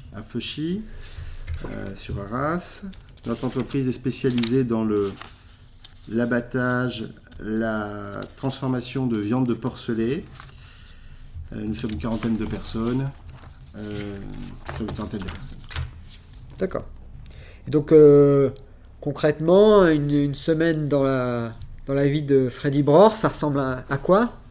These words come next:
Speaker 2: en ce moment ?
Speaker 1: Une semaine, c'est, euh, c'est d'abord, euh, le lundi, généralement, c'est, ce sont des réunions avec, euh, avec, euh,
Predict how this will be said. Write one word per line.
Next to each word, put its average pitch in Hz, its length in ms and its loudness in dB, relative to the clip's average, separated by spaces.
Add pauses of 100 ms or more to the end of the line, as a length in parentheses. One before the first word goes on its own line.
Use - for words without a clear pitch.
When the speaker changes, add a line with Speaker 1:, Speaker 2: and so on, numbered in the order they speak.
(140)
Speaker 2:
en 143 60 -6
ce - 160 -6
moment ? 170 300 -4 (1400)
Speaker 1:
Une 147 120 2
semaine, 151 520 2
c'est, 131 320 0
euh, 110 280 -2 (600)
c'est 131 240 -2
d'abord, 120 520 0
euh, 104 400 -2 (1200)
le 127 160 2
lundi, 127 400 0
généralement, 117 640 0
c'est, 104 460 -6
ce - 160 -10
sont 110 180 -8
des 104 140 -2
réunions 107 460 0
avec, 101 420 -6
euh, 98 260 -6 (540)
avec, 107 480 -8
euh, 98 480 -10